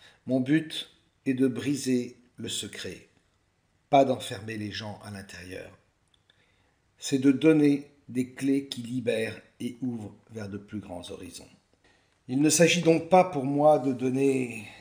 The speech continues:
des clés donnant accès à des labyrinthes de croyances dont nul ne peut s'évader. Entre matérialisme exacerbé et crédulité naïve, il existe une alternative. Il faut tenter, en effet, de sortir de ce système aliénant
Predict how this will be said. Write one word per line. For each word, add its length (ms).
des 100
clés 380
donnant 420
accès 680
à 120
des 200
labyrinthes 600
de 120
croyances 520
dont 220
nul 320
ne 80
peut 180
s'évader. 640
Entre 220
matérialisme 760
exacerbé 880
et 140
crédulité 640
naïve, 580
il 120
existe 580
une 160
alternative. 800
Il 140
faut 180
tenter, 560
en 140
effet, 280
de 120
sortir 360
de 80
ce 160
système 600
aliénant 560